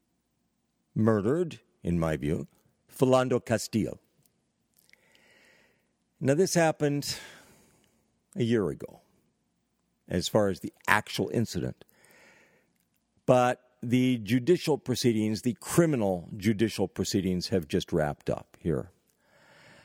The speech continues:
in the past few weeks. So, the incident consisted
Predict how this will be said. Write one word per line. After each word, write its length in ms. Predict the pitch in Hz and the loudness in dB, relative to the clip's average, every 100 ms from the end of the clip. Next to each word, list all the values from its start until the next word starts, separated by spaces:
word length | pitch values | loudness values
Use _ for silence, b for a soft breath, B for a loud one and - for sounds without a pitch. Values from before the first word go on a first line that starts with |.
| b b b | b b b
in 120 | - 90 | -2 2
the 180 | 92 87 B B B B B _ | 0 -2 B B B B B _
past 320 | 110 92 - | 2 2 0
few 200 | - 73 | -6 -6
weeks. 260 | 57 _ - | -6 _ -2
So, 320 | 131 110 101 - _ _ _ _ _ _ _ _ _ _ _ _ _ _ _ _ _ _ _ _ _ _ _ _ _ _ _ _ _ _ | 0 0 -2 -14 _ _ _ _ _ _ _ _ _ _ _ _ _ _ _ _ _ _ _ _ _ _ _ _ _ _ _ _ _ _
the 280 | - 127 147 | 0 2 4
incident 580 | 185 - 170 156 151 - | 2 0 0 0 -2 -2
consisted 840 | 139 131 - 147 123 - 90 85 | 0 0 2 2 2 0 -2 -2